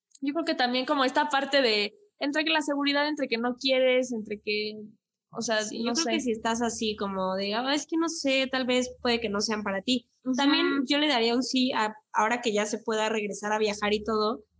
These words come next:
Speaker 2: también son muy divertidas si vas a estar una semana en un lugar y, pero pues vas muy consciente como, "Voy a hacer esto", y pues también tener sus precauciones, ¿no? Porque a veces es como, "Este es un país diferente,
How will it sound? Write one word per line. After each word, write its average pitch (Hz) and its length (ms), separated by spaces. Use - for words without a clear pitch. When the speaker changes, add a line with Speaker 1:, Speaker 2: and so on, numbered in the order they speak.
Speaker 2:
también 330 280
son 415 300
muy 339 120
divertidas 240 680
si 214 200
vas 214 160
a - 40
estar 220 200
una 240 180
semana 214 480
en 214 120
un 214 140
lugar 202 480
y, 196 300
pero 269 200
pues 269 140
vas 269 220
muy 311 140
consciente 247 420
como, 214 220
"Voy 220 140
a 233 60
hacer 233 180
esto", 220 220
y 233 100
pues 226 140
también 208 320
tener 240 220
sus 226 140
precauciones, 220 720
¿no? 208 120
Porque 220 180
a 196 40
veces 208 280
es - 80
como, 220 140
"Este 254 200
es 285 60
un 302 140
país 262 240
diferente, 226 360